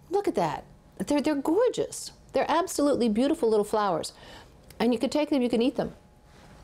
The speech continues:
And they taste just like onions. They taste like garlic, whatever plant they're coming off of. These came off the chive plant. Now you have a garlic chive plant that puts out a white flower,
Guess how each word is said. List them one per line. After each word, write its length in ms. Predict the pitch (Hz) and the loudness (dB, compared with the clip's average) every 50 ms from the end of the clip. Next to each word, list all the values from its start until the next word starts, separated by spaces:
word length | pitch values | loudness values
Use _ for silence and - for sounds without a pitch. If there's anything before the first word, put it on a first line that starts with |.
| - - - - - - - - - - - | -20 -20 -20 -20 -20 -20 -20 -20 -8 -4 -2
And 160 | 214 240 254 | 0 2 2
they 100 | 254 247 | 0 0
taste 320 | - - 311 320 330 330 | 0 0 0 0 0 0
just 200 | - 269 262 - | -2 -4 -2 0
like 180 | 233 233 226 - | -2 -2 0 0
onions. 400 | 208 208 220 196 156 156 - - | 0 0 0 0 -2 -4 -4 -2
They 140 | - 196 202 | -2 -2 -2
taste 300 | - - 247 254 - - | 0 0 -2 0 0 0
like 200 | 214 196 180 - | -2 -2 -2 0
garlic, 380 | 208 190 190 180 180 156 - - | 0 0 0 0 0 -4 -4 -4
whatever 300 | 175 196 196 220 208 214 | -2 0 0 0 0 -2
plant 280 | - - 226 214 214 - | -2 -2 -2 0 0 0
they're 100 | 208 208 | -2 -2
coming 300 | - 220 196 190 185 190 | 0 0 0 2 2 2
off 200 | 185 185 185 - | 0 0 0 -2
of. 160 | 156 156 175 | -2 0 0
These 160 | 214 233 - | 0 0 0
came 200 | - 262 226 214 | 0 0 0 0
off 140 | 208 202 - | 0 0 -2
the 60 | 185 | -6
chive 340 | - - 277 277 285 277 - | -4 -2 0 0 0 0 -2
plant. 280 | - 208 175 151 - - - - - - - - - - | -2 -2 -2 -2 -2 -6 -12 -18 -18 -16 -16 -10 -4 -2
Now 80 | 247 | 0
you 160 | 247 262 277 277 | 2 2 2 2
have 180 | 320 320 269 | 2 0 0
a 60 | 269 | 0
garlic 440 | 233 208 247 254 277 302 269 - - | 0 0 2 2 2 2 2 0 -2
chive 320 | - - 226 196 196 190 - | -2 0 0 0 0 -2 -2
plant 260 | - 190 - - - | -2 -4 -2 -2 -2
that 140 | 185 202 - | -4 -2 -2
puts 200 | 247 226 - 240 | -4 -2 0 0
out 100 | 220 208 | 0 2
a 60 | 196 | 2
white 320 | 180 190 190 233 - - | 2 2 2 2 0 -2
flower, 400 | - 196 180 165 147 143 107 - | -2 -2 0 0 0 0 -2 -4